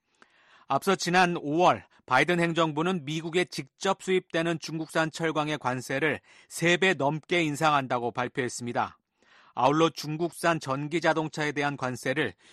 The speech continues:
기존의 네 배로 올리기로 했습니다. 이스라엘군이 구 일 가자 지구의 학교를 공습해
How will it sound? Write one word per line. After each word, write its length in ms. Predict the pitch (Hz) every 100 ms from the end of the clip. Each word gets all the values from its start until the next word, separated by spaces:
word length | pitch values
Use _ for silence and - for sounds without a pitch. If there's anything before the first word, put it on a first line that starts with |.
| _
기존의 560 | - 131 147 156 165 107
네 240 | 120 139
배로 320 | 143 170 156
올리기로 420 | 120 127 131 127 117
했습니다. 560 | - 110 104 98 - _ _ _ _ _ _ _ _ _ _ _ _ _ _ _ _ _ _ -
이스라엘군이 680 | 139 143 190 185 165 180 185
구 200 | - 156
일 180 | 180 131 -
가자 360 | 131 143 180
지구의 340 | 160 156 165 175
학교를 500 | - - - 202 170
공습해 640 | 156 147 147 - 147 101